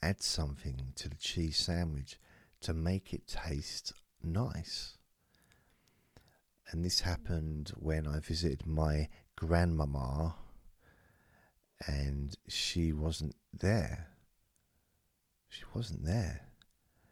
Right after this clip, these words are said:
And my grandpapa opened the front door and he said, "What do you want?" I said, "It's me, Grandpapa. It's your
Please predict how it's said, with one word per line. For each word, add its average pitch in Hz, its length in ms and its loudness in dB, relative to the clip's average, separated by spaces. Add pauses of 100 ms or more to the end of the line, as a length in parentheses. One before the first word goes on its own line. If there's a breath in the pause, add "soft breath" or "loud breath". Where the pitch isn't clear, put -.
(580 soft breath)
And 76 240 2
my 76 200 2
grandpapa 82 1120 0 (1200 soft breath)
opened 80 340 2
the 76 40 -2
front - 380 -4
door 73 380 0 (1400 soft breath)
and 76 140 0
he 65 80 -4
said, 73 280 -2
"What 78 140 -2
do - 100 -4
you 76 60 2
want?" 65 300 -2 (2000 soft breath)
I 85 60 0
said, - 200 -2
"It's 87 180 -2
me, 127 280 4
Grandpapa. 85 840 2 (360 soft breath)
It's 85 300 -2
your 87 380 4